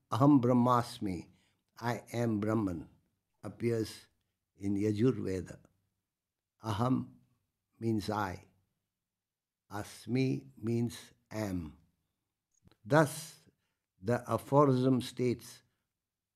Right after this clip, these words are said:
"I am Brahman, God." It is the ultimate declaration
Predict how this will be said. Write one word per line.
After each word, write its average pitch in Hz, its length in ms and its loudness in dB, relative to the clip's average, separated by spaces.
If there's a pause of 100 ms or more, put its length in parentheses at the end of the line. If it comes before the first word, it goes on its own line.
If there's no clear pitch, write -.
(120)
"I 117 360 -2 (460)
am 113 400 -2 (220)
Brahman, 98 520 -4 (160)
God." 95 340 -4 (1120)
It 80 100 -2
is 143 380 8
the 135 80 2
ultimate 131 600 0
declaration 120 960 -4